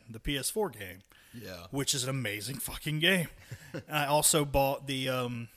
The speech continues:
Speaker 1: City That Never Sleeps D L C, which is basically that game's season pass,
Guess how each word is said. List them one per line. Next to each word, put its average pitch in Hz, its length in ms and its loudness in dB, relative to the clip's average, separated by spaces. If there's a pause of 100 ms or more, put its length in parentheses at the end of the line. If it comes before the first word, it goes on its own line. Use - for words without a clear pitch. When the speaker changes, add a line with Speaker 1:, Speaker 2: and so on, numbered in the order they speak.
(120)
Speaker 1:
City 160 260 2
That 143 140 -2
Never 139 200 -2
Sleeps 196 380 2
D 139 160 -2
L 120 140 -2
C, 120 320 -2
which 120 260 -8
is 120 140 -8
basically 135 640 0
that 123 260 -4
game's 120 300 -2
season 117 320 -4
pass, 143 520 0